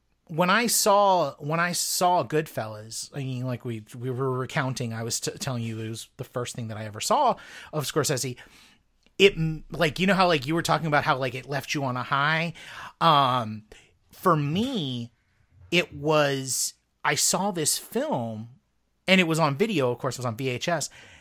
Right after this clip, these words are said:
and I, I saw it, like, I watched it by myself. Um, my mom and my sister did not wanna see it,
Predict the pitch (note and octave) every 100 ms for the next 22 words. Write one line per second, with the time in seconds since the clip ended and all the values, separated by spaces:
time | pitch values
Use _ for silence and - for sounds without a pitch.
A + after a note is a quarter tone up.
0 | - - D#3+ D#3+ D3+ D3 - - E3+ G3
1 | F3+ - C#3+ C#3 C3 - C3 C3+ C3+ C#3+
2 | C#3 B2 A#2+ - C3 C3 D#3 - E3+ D#3
3 | D3+ C3+ A#2 A2+ A2 - - - B2+ B2+
4 | B2+ B2 B2 C3+ C#3 C3+ B2+ A#2+ A#2+ B2+
5 | A2+ A2+ A2 A2 A2+ A#2 B2 A2 A2+